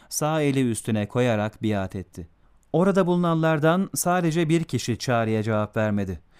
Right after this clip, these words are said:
Bu da devesinin arkasına saklanan fakat gözden kaçmayan münafıklardan Ced İbni Kays'tı. Kureyşliler Süheyl'i bir anlaşma imzalamak üzere gönderdiler.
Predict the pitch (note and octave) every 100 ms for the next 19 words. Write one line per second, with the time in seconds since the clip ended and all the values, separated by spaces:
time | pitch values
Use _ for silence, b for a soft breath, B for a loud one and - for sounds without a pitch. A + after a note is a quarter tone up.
0 | b C#3 D3 C#3+ A#2+ A#2+ A2+ D3 E3 C3
1 | B2+ - A#2+ A2+ A2 G2+ G#2 F#2+ C3 E3+
2 | B B F#3+ F#3+ F3+ C3 C3+ B2 C#3 B2+
3 | D3+ D3+ B2 G#2 F#2+ A2 b - D3 D3
4 | C#3+ C#3+ C3+ C#3 C3 C#3+ E3+ E3 B A2+
5 | C3+ D3 D3 - - D#3+ C3 B2 - G#2+
6 | F#2+ - - E2 - _ _ _ _ _
7 | b b b - F#3 F3+ - D#3+ E3+ D#3+
8 | - - E3 D#3 D#3 D#3+ D3+ C#3 C#3 C3+
9 | F#3+ F3+ C#3 C#3 C3+ C3 B2 A2 A#2 A2
10 | G#2 G2 F#2 F2+ F2 E2